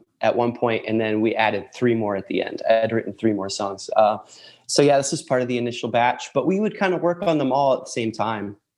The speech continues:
Every day it was just like, "Let's, yeah, let's try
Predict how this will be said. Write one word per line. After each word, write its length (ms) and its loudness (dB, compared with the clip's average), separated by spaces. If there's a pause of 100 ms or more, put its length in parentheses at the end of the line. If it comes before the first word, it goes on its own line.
(280)
Every 240 2
day 140 4
it 60 2
was 120 -4
just 200 -12
like, 200 0
"Let's, 220 0 (240)
yeah, 220 2
let's 260 -6
try 420 2